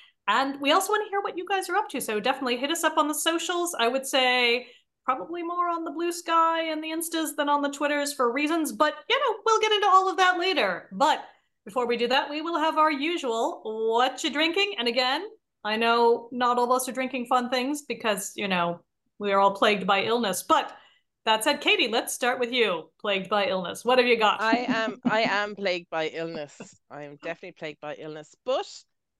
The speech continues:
Speaker 2: that doesn't mean I can't enjoy something nice while I'm plagued by illness. Can you see this? This is Honey Hill Spiced Apple. Ooh.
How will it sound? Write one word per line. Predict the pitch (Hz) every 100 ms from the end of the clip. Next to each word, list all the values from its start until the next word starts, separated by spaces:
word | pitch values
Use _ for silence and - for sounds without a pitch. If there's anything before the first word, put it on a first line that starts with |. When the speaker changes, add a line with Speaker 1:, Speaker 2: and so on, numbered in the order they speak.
| -
Speaker 2:
that | 208 -
doesn't | 220 220 202
mean | 220 208 233 170
I | 190
can't | - 196 185 180 - _ _ -
enjoy | 190 185 185
something | 170 185 170 170
nice | 165 165 -
while | 170 165
I'm | 156
plagued | - 151 160
by | 151
illness. | - 147 175 220 _ _ _ _ _ _
Can | - 185
you | 180
see | - 185 175
this? | 208 285 - _
This | 202 226
is | - 202 - _ _ _ _
Honey | - 294 370
Hill | 254 262 240 226
Spiced | - - 202 220 - - -
Apple. | 170 - 160 285 - _ _ _ _ _ _ _ _ -
Ooh. | 160 202 320